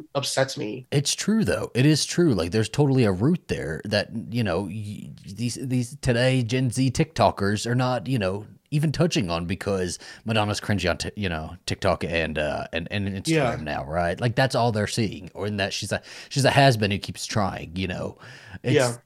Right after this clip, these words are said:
Speaker 2: and that's the sort of perception we need to get, get past. That, that is totally irrelevant to her entire career, you know?
Speaker 1: Yeah.
Speaker 2: Um, but she, so she, she does a lot of that. She also loans Christopher two hundred thousand dollars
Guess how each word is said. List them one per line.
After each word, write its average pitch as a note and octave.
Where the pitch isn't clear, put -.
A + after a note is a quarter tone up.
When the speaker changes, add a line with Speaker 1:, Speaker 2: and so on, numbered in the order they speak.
Speaker 2:
and C3
that's D3
the C3+
sort C3+
of B2
perception A2
we G2
need G2+
to -
get, -
get -
past. -
That, A#2
that B2+
is A#2
totally C3+
irrelevant G2+
to D2+
her E2+
entire E2
career, -
you -
know? -
Speaker 1:
Yeah. E3+
Speaker 2:
Um, E2+
but A2+
she, D3
so D3
she, D#3
she -
does D#3+
a F3+
lot A2
of E2+
that. G2
She A#2
also A2+
loans F#2+
Christopher F2
two -
hundred -
thousand G2+
dollars F#2+